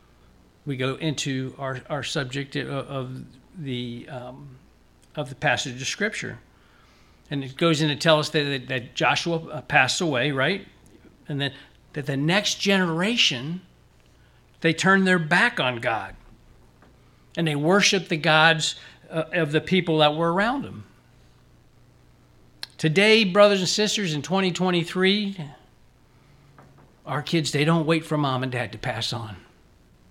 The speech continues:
They turn away immediately and they worship the god of their cell phones. They worship the god of the internet. They worship the god of convenience.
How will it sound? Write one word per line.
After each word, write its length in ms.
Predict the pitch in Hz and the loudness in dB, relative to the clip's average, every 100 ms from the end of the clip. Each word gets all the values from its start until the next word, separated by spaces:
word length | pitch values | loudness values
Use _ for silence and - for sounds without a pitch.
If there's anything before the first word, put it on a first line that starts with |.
| _ - - - | _ -20 -18 4
They 140 | 160 | 4
turn 240 | 160 190 190 | 8 8 8
away 360 | 175 185 190 | 8 8 6
immediately 840 | 160 165 180 208 202 165 143 135 120 | 6 4 6 4 4 2 0 -4 -2
and 80 | 120 | -2
they 140 | 127 | -2
worship 500 | 135 160 - 156 147 | 0 0 2 -2 -2
the 100 | 143 | -6
god 440 | 135 147 143 147 - - | 0 2 4 2 -2 -12
of 160 | 135 127 | -10 -6
their 100 | 120 | -4
cell 360 | - 139 139 | -2 -2 -4
phones. 560 | 117 110 98 101 - - - - - - - - - - _ - - _ _ - - | -6 -10 -10 -12 -14 -16 -20 -20 -20 -20 -20 -20 -20 -20 _ -20 -20 _ _ -20 -2
They 100 | 147 | 2
worship 400 | 160 190 - 160 | 6 6 4 2
the 80 | 165 | 2
god 300 | 160 165 170 | 6 8 8
of 200 | 160 156 | 6 2
the 200 | 156 160 | 4 4
internet. 480 | 160 151 135 120 - | 4 4 2 0 -2
They 60 | |
worship 440 | 139 160 156 160 160 | 2 2 2 -2 -2
the 80 | 143 | -4
god 320 | 143 151 151 | 2 4 4
of 140 | 139 | 0
convenience. 1000 | - 139 135 151 143 117 95 - - - | -2 -4 0 0 0 -4 -6 -6 -6 -8